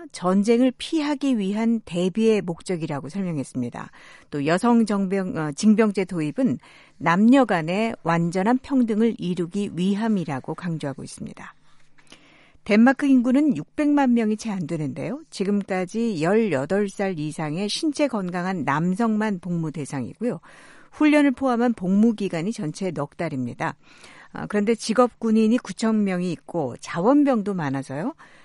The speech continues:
아, 징집병이 계획한 규모보다 많으면 군에 입대하지 않아도 될 사람을 가리는 추첨 제도로 군인 수를 조정하고 있습니다.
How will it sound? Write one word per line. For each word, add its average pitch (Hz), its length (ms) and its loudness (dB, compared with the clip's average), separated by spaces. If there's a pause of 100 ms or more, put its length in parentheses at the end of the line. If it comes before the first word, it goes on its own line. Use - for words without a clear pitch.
(140)
아, - 100 -6
징집병이 240 960 4
계획한 220 800 -2
규모보다 190 880 -2
많으면 156 800 0 (160)
군에 226 340 4
입대하지 226 720 -2
않아도 233 460 0
될 202 200 0
사람을 165 420 -6
가리는 160 440 -4
추첨 226 540 -6
제도로 156 500 -6 (300)
군인 190 340 0
수를 147 460 -8
조정하고 175 500 -6
있습니다. - 560 -14